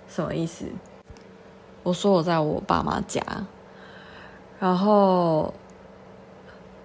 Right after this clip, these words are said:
他就傻眼，他说：“哈？那我女友车后座的是谁？”我就是真的是全身发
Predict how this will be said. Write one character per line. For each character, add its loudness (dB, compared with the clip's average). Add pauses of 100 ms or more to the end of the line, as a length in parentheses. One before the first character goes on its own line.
他 2
就 2
傻 6
眼， 0 (120)
他 0
说 2
：“哈？ 0 (220)
那 4 (520)
我 0
女 2
友 4 (600)
车 4 (140)
后 2
座 4 (120)
的 2
是 -2
谁？” 0 (2250)
我 -4
就 0
是 -4 (100)
真 4
的 2
是 -4 (160)
全 2
身 4
发 2